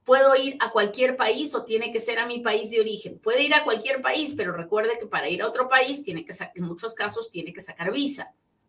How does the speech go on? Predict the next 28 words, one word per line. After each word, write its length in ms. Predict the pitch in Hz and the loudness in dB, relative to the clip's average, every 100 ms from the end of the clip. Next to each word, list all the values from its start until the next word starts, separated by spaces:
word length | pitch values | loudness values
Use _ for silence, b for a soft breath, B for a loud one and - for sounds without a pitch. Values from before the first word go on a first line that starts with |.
| _ | _
Así 220 | 175 185 | -10 -4
que 220 | 180 196 - | -2 -2 -4
mucho 280 | 151 143 208 | -10 -2 4
ojo 360 | 233 - - | 4 2 -10
con 180 | - - | -16 -20
eso, 240 | - - _ | -20 -20 _
mucho 300 | 160 - 208 | -12 -2 -2
ojo. 260 | - - _ _ _ b b b | -2 -10 _ _ _ b b b
Ok, 220 | 214 - - - _ _ _ - | -2 0 -2 -4 _ _ _ 2
a 140 | 190 | 4
ver, 320 | 190 - - _ _ _ _ | 6 2 -6 _ _ _ _
déjeme 440 | 208 220 277 233 | 2 4 2 4
ver, 280 | 220 233 - - | 6 4 0 4
cuénteme 480 | 285 311 339 330 | 4 6 2 0
si 120 | 302 247 | -2 0
me 80 | |
está 180 | 214 254 | 0 0
entendiendo. 520 | 254 262 262 226 165 | 0 -2 2 2 2
Si 180 | - 202 | -2 -2
me 100 | 208 | 0
ha 40 | 277 | 0
entendido, 720 | 320 320 294 285 262 262 254 | 2 2 2 4 6 6 4
si 120 | 214 | 0
le 120 | 190 | 0
parece 340 | 190 214 - | 0 -2 -2
fácil 340 | - 277 285 269 | 2 2 0 -4
de 80 | 247 | -4
entender, 760 | 226 220 220 247 233 247 - | 0 0 4 4 4 2 -6